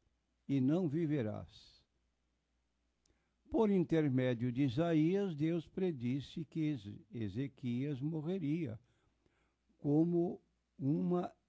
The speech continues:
inevitável consequência física de sua enfermidade. Boa parte das profecias, no entanto,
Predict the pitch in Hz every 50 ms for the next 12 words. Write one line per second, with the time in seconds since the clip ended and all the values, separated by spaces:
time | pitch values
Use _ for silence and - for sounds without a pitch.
0 | _ _ - 196 208 220 220 214 208 214 196 185 196 196 190 165 131 151 170 147
1 | 123 - _ - 160 170 175 185 185 170 160 170 160 - _ - 160 160 135 -
2 | - 143 127 - - - 151 165 156 - - 156 139 117 - _ - 151 165 170
3 | 143 135 147 - - 170 156 143 139 139 117 - - - 151 147 147 143 - -
4 | 147 135 143 156 156 131 120 117 117 117 110 92 - - _ _ _ _ _ _
5 | _ _ _ _ _ _ _ _ _ _ _ _ _ _ _ _ _ _ _ _
6 | _ _ 170 151 175 233 254 226 175 - - 196 202 214 233 220 185 - 269 277
7 | 160 156 160 131 - - 160 156 156 139 - - 135 123 104 - - - 156 196
8 | 190 160 135 117 107 123 123 117 110 107 _ - 147 180 190 175 147 - - -
9 | 90